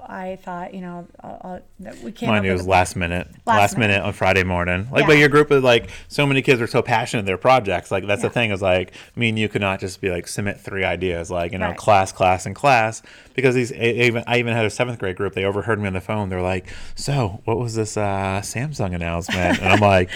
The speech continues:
Speaker 1: <laughs>
Speaker 2: I'm like, "There's a winner. We just don't know who." <laughs> And they're like, they're like, "It was probably us." And they were just so confident. And I love that 'cause,
Speaker 1: Yeah.
Speaker 2: like, even last year, like, Megan's group, she's like, "I know we're gonna be the winner." It's, it's, it's,
Speaker 1: Oh my
Speaker 2: that's
Speaker 1: gosh,
Speaker 2: why, like,
Speaker 1: multiple
Speaker 2: once we
Speaker 1: kids.
Speaker 2: submitted it, like, and that's the thing is, like, when you're passionate about something, you believe in it, and
Speaker 1: Yeah.
Speaker 2: it's so cool where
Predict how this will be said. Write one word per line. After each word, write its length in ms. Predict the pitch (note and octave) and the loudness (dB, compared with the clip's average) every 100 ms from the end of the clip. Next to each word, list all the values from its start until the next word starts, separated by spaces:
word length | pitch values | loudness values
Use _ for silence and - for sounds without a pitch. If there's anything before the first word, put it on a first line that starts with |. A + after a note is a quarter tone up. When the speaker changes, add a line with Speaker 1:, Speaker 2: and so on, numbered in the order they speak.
| - | -8
Speaker 1:
<laughs> 120 | - | -6
Speaker 2:
I'm 80 | A#2 | -4
like, 120 | G2+ | -2
"There's 220 | - C#3+ | 0 4
a 60 | D3 | 4
winner. 320 | D#3+ D#3+ B2+ | 4 6 6
We 100 | A#2+ | 6
just 160 | D#3 | 4
don't 180 | - D#3+ | 6 6
know 140 | E3 E3+ | 8 8
who." 300 | F#3 C#3 C3+ - | 10 10 8 4
<laughs> 0 | E4 - - G#3+ - A#3 E4 | 2 2 2 2 2 2 4
And 160 | D3+ | 6
they're 140 | D3 C3 | 8 10
like, 220 | B2+ B2 | 10 10
they're 100 | C3+ | 10
like, 180 | B2 A#2 | 10 8
"It 40 | |
was 100 | B2+ | 6
probably 320 | C#3 B2+ A#2+ | 6 6 8
us." 160 | G#2+ G2+ | 6 6
And 100 | A#2+ | 4
they 60 | C#3 | 4
were 120 | C#3+ | 4
just 200 | C#3 - | 4 2
so 180 | E3 D#3+ | 2 2
confident. 560 | E3 D#3+ E3+ C3+ G#2 | 0 0 0 0 0
And 100 | G#2+ | 2
I 60 | C#3 | 2
love 320 | C#3+ D#3+ F3+ | 4 4 4
that 280 | A2+ F#2 G#2+ | 4 4 2
'cause, 160 | A#2 | 0
Speaker 1:
Yeah. 100 | G#2+ | 2
Speaker 2:
like, 260 | A2 G#2 G#2 | 4 4 4
even 220 | C3 C#3+ | 2 2
last 340 | C3 C#3 D3 C3+ | 4 4 2 2
year, 180 | G#2 | 4
like, 140 | F#2+ G2 | 4 2
Megan's 320 | A2 C3 A2+ | 2 2 0
group, 300 | G#2+ G2 F#2+ - - | 2 2 2 -4 -8
she's 160 | - A2 | -2 0
like, 120 | F#2+ | 2
"I 80 | G#2 | 2
know 160 | B2 | 2
we're 120 | G2 G2+ | 2 2
gonna 120 | F#2 | 0
be 60 | F2 | -2
the 80 | |
winner." 220 | F2 F#2 F2+ | -2 0 2
It's, 240 | F#2 G#2 | 2 0
it's, 300 | G#2 G2+ - | 0 -2 -4
it's, 220 | G#2+ G#2+ | -4 0
Speaker 1:
Oh 80 | F4 | 0
my 120 | F#4 A2+ | 4 4
Speaker 2:
that's 160 | A2 | 4
Speaker 1:
gosh, 60 | - | 4
Speaker 2:
why, 60 | |
like, 80 | G#2 G#2 G#3 | 4 4 4
Speaker 1:
multiple 100 | A#2 | 2
Speaker 2:
once 160 | B2 | 2
we 60 | - | 2
Speaker 1:
kids. 140 | A2 | 0
Speaker 2:
submitted 380 | - G#2+ A2 G#2 | -2 0 2 2
it, 180 | F#2 F#2 | 2 -2
like, 320 | G2+ G2 F#2+ - - - | 0 2 2 -2 -16 0
and 160 | C3 | 4
that's 120 | C3 - | 4 4
the 60 | |
thing 200 | B2+ D3+ | 2 2
is, 100 | A2 | 2
like, 240 | G2+ F#2+ F#2 | 4 4 4
when 120 | G2 | 2
you're 80 | G2+ | 0
passionate 400 | A#2+ G#2+ A2 B2 | 0 -4 -4 -2
about 140 | A2+ | -2
something, 280 | A2+ A#2 A2+ | 0 -2 -2
you 100 | G#2+ | -2
believe 420 | F#2+ G2 G2+ G#2 | 0 2 2 2
in 140 | F2+ F2 | 0 -6
it, 160 | F2 - | -8 -6
and 200 | F2+ F2 | -6 -4
Speaker 1:
Yeah. 200 | - - | -4 -4
Speaker 2:
it's 160 | F2+ - | -8 -6
so 140 | G2 | -6
cool 300 | - G2+ F#2+ | -2 0 2
where 300 | F#2 F#2 F2+ | 2 2 0